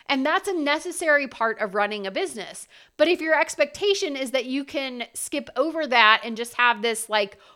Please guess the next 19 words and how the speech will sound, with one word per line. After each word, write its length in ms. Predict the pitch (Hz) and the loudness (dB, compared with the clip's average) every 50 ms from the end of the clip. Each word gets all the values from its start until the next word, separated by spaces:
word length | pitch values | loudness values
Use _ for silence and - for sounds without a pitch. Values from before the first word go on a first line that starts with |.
| _ _ | _ _
walking 520 | - 214 214 254 285 285 - 339 311 302 | -8 -2 0 0 0 0 -2 -4 -4 -2
on 160 | 294 285 269 | -2 -2 -2
easy 320 | 269 269 269 269 233 262 254 | -4 -6 -6 -6 -8 -8 -10
street 360 | 233 - - 254 247 196 - | -10 -10 -10 -10 -10 -10 -8
situation, 840 | - 233 226 - 214 202 226 285 330 - - 226 190 196 196 214 - - - _ _ _ | -8 -8 -6 -4 -4 -2 -2 -2 -4 -4 -4 -4 -6 -6 -6 -10 -16 -18 -20 _ _ _
then 100 | 294 311 | -2 -2
it 100 | 330 330 | 0 0
becomes 460 | 277 330 320 - 349 339 370 370 - 285 | 0 -2 -2 -2 -4 -4 -2 -4 -6 -8
really 480 | 294 311 302 302 302 294 269 262 - - | -4 -2 -2 -2 -2 -4 -6 -8 -10 -8
disheartening 800 | 247 240 226 - - - - 277 415 - 277 262 254 247 240 220 | -6 -6 -6 -6 -6 -2 0 0 0 0 -2 -6 -6 -6 -8 -10
for 260 | - - 220 214 202 | -8 -6 -6 -6 -4
you 340 | 208 214 214 208 220 233 226 - - _ _ | -6 -8 -8 -8 -8 -10 -12 -14 -20 _ _
when 160 | - 262 277 302 | -6 -2 -2 -2
it 160 | 302 247 208 | -2 0 2
doesn't 340 | 240 262 277 285 302 269 - | 2 4 4 2 -2 -8 -2
happen 400 | - 247 226 - 247 233 226 220 | 0 2 2 2 0 -4 -6 -6
so 240 | - - 220 214 - | -6 -4 -4 -4 -6
easily. 600 | 269 370 480 339 233 196 180 165 - - 185 _ _ _ _ _ _ _ _ _ _ - | -4 -4 -4 -4 -4 -8 -12 -14 -18 -20 -20 _ _ _ _ _ _ _ _ _ _ -8
You 380 | 233 262 320 370 415 415 427 | 0 4 6 8 8 8 6